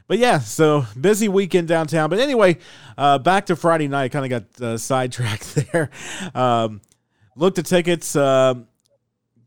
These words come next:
it was gonna be about forty dollars. Now, the kids are three, so they could get in free, but my kids are big for three years old. So I'd want at least two seats, if not three.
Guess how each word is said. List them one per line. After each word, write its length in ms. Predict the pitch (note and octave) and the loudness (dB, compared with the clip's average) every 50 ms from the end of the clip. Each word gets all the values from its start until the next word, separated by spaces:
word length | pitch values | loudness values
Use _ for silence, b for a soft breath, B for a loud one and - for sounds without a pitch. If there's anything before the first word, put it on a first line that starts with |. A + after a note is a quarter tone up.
| _ _ _ _ | _ _ _ _
it 60 | D3 | -8
was 140 | D#3 D3+ B2+ | -6 -4 -2
gonna 140 | D3 E3 D#3+ | -2 -2 0
be 120 | E3 E3 | 0 0
about 300 | E3 D#3 D#3 D#3+ C#3+ - | 2 2 0 0 -2 -4
forty 560 | _ - _ - F3+ G3+ G3+ G3+ G3+ G3 G3+ | _ -20 _ -6 -4 -2 0 0 0 0 -2
dollars. 480 | F#3+ D#3+ E3 E3 E3 E3 E3+ E3 E3 D3 | -4 -2 0 0 2 2 0 0 -2 0
Now, 100 | D#3 D3 | -2 -2
the 140 | C#3 C3+ B2+ | -2 -2 -6
kids 360 | - - - G3 G#3 F#3+ D#3+ | -6 -2 -2 -2 -2 0 -4
are 60 | C#3+ | -6
three, 480 | B2+ - - C3 C#3 D3 D3+ D#3 E3 E3+ | -6 -4 -4 -4 -2 -2 -2 -2 -4 -4
so 160 | D3+ - C#3+ | -4 -4 -2
they 120 | B2+ C3+ | -2 -2
could 140 | C3 C#3 C3 | -4 -4 -4
get 140 | B2+ C#3 C#3 | -4 -2 -2
in 140 | C3+ C3+ B2+ | -2 -4 -6
free, 260 | - - C#3 C#3 C#3+ | -6 -6 -4 -4 -4
but 140 | C3 C3 A#2+ | -4 -4 -4
my 120 | B2 C3 | -4 -6
kids 300 | B2+ - - D3+ C#3 B2+ | -6 -6 -6 -6 -6 -4
are 60 | B2+ | -8
big 400 | A2 F#2+ A#2 A#2 A#2+ C3 D3+ D#3 D3 - - | -8 -6 -8 -6 -6 -6 -8 -8 -12 -16 -20
for 200 | _ - D3 C#3+ | _ -8 -8 -6
three 200 | - D3 D3+ D#3 | -4 -4 -4 -2
years 280 | D#3 D3+ D#3 D3+ C#3+ | -2 -4 -4 -4 -2
old. 320 | D#3 D3+ D3+ D#3+ E3 E3 D3+ - _ _ _ _ _ _ _ _ _ _ _ _ | -4 -4 -4 -4 -6 -8 -10 -14 _ _ _ _ _ _ _ _ _ _ _ _
So 280 | - - D3 C#3 C3+ | -8 -2 0 2 2
I'd 260 | C3 B2+ C3 C3+ C3+ | 2 2 0 -2 -2
want 180 | C3 C#3 C#3+ C#3 | -2 -2 -2 -2
at 100 | C3 B2 | -4 -4
least 320 | B2+ C#3 D3+ D3 - - | -4 -6 -6 -6 -10 -12
two 240 | - - - E3 F3 | -10 -4 -2 -2 -2
seats, 380 | F3 - - E3+ F3+ F#3+ F3 - | -2 -2 -4 -4 -4 -4 -4 -4
if 160 | D3+ C3+ - | -6 -4 -2
not 240 | C#3 C#3 C3 A#2+ - | -2 -4 -4 -2 -4
three. 420 | B2 A#2 B2 C3+ C#3+ D#3 E3 D3+ | -4 -4 -2 -2 -4 -6 -8 -10